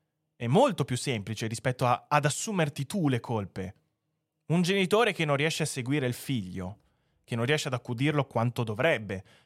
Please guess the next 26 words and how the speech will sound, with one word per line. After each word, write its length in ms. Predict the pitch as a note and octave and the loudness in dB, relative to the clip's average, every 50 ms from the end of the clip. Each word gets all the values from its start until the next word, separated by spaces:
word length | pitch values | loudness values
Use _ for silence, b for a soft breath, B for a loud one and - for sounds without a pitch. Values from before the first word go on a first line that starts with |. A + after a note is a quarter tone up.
| b b | b b
che 100 | - - | -8 -4
non 120 | A#2 A#2 | -2 0
riesce 320 | A#2 C3+ C3 B2+ - - C#3 | 0 0 0 0 0 -2 -2
a 60 | B2 | -2
crescerlo 500 | - - C#3+ D3 C#3 - D3 C3+ C3 A#2+ | -2 -2 -2 -2 -2 -2 -2 0 0 -2
con 140 | - B2 A#2+ | -2 -4 -6
un 60 | A#2+ | -4
certo 240 | - - B2 A#2 C3 | -4 -6 -6 -6 -6
tipo 240 | A#2 C3 A#2+ - B2 | -6 -6 -6 -4 -4
di 120 | A2+ A2 | -2 0
valori, 400 | G#2 A#2+ C#3 F3+ F#3 D#3 B2+ A#2 | 2 2 4 4 4 2 2 0
che 100 | - G3 | 0 -2
magari 260 | G3 G#3+ A3+ B3+ C4 | -2 -2 -2 -4 -6
per 120 | - - F3+ | -6 -6 -4
lui 80 | G#3+ | -4
non 100 | G#3+ D#3+ | -4 -4
sono 160 | - - E3 | -4 -4 -4
importanti, 480 | D3+ C3 - A#2+ A2+ - D#3 D3+ C3+ B2 | -4 -4 -4 -4 -2 0 0 0 0 -2
però 160 | - C3 C3 | -2 -2 -2
a 20 | A#2+ | -2
causa 240 | - B2 A#2+ A#2 | -2 -4 -4 -4
di 140 | A#2 G#2+ A2 | -6 -8 -6
tempo 340 | - C#3 D#3 E3 C#3+ B2+ - | -4 -2 -2 0 2 2 2
e 40 | A#2 | 2
altri 180 | A2+ - A#2 | 2 -2 -4
impegni 340 | A#2 A2 B2 D3 D#3 D3 C#3 | -4 -2 -2 -2 -2 -2 -4